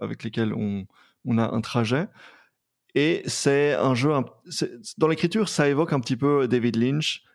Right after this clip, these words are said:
C'est très étrange, c'est, c'est très spécial. On se rend compte que peut-être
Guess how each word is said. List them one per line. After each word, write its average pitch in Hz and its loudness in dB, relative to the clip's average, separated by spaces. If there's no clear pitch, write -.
C'est - -6
très 165 0
étrange, 143 0
c'est, 131 -4
c'est - -12
très - -4
spécial. 143 -2
On - -4
se 113 -6
rend 131 0
compte 143 -2
que 131 2
peut-être 131 -2